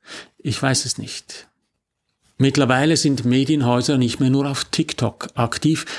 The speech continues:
sie haben auch damit begonnen, Verticals auf ihre eigenen Plattformen einzubauen.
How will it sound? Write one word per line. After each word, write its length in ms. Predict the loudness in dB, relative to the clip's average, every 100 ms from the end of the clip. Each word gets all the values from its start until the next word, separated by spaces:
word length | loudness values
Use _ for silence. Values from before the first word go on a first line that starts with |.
| -8
sie 180 | 0 2
haben 300 | 2 0 0
auch 240 | 0 0
damit 260 | 2 0 2
begonnen, 480 | 0 2 2 2 0
Verticals 680 | 2 2 2 -4 -2 -2 0
auf 240 | -2 0
ihre 240 | 0 0 0
eigenen 540 | 2 2 2 0 -2
Plattformen 640 | -4 -4 -4 -2 -2 -4
einzubauen. 800 | -4 -4 -2 -2 -2 -4 -4 -10